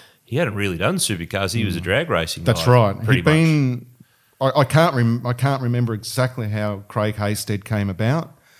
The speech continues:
Speaker 2: um, but he'd been recommended to us from somebody, a guy from outside of the sport.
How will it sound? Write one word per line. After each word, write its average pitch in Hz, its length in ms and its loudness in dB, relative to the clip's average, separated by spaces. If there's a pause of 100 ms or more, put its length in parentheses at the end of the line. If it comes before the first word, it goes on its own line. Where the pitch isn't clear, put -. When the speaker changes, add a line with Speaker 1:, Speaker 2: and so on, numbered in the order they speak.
(460)
Speaker 2:
um, 110 240 -2
but 107 100 -4
he'd 107 200 -2
been 120 200 2
recommended 117 520 0
to 131 200 0
us - 420 -6 (200)
from 117 160 -4
somebody, 131 640 0
a 113 80 0
guy 120 420 2
from 113 220 -4
outside 117 500 -2
of 120 100 -6
the 127 60 -4
sport. 139 380 -8